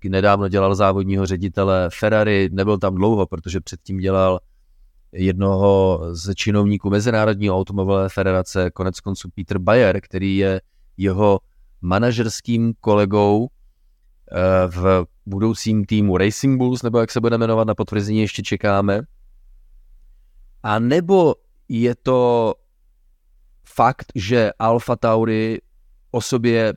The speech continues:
jako tým prohlásil, že už nejsme prostě juniory. Nebo je to fakt, že po té, co Red Bull dlouho zvažoval, že tým Alfa Tauri prodá, tak se nakonec rozhodl,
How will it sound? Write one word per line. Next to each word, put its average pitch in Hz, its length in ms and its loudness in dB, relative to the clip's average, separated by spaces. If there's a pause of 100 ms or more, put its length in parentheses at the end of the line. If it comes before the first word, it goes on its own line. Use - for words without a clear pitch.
(260)
jako 117 240 -4
tým 117 260 -2
prohlásil, 110 680 0
že 107 120 -4
už - 300 -10
nejsme 95 480 -2 (100)
prostě 87 360 -6
juniory. 80 520 -4 (800)
Nebo 135 200 2
je 165 100 4
to 139 340 2 (380)
fakt, - 400 -2
že 110 400 0
po 117 140 -4
té, 113 160 -2
co 123 180 -4
Red 113 140 -2
Bull 117 160 -4
dlouho 143 380 0
zvažoval, 104 720 -2 (480)
že 104 500 0
tým 110 500 0
Alfa 110 300 0
Tauri 110 300 0
prodá, 101 340 0
tak 101 160 -4
se 113 100 -4
nakonec 107 360 -2
rozhodl, 104 560 -2